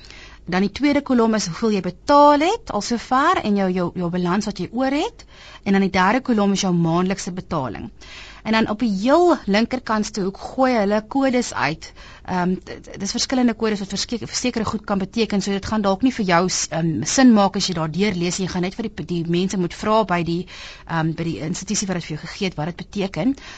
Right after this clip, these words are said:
En dan gaan dit, eh, jy weet, details wys van hoe het jy dit betaal elke maand. As jy, het jy dit die maand betaal, het jy die volgende maand nie betaal nie,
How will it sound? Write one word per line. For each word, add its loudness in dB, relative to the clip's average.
En -6
dan 0
gaan 2
dit, -2
eh, -12
jy -8
weet, -4
details 0
wys -2
van 0
hoe 4
het 0
jy -4
dit -6
betaal -2
elke -4
maand. -6
As -10
jy, -8
het -8
jy -4
dit -8
die 2
maand 4
betaal, -2
het -2
jy -6
die -6
volgende -4
maand 0
nie 0
betaal 2
nie, 0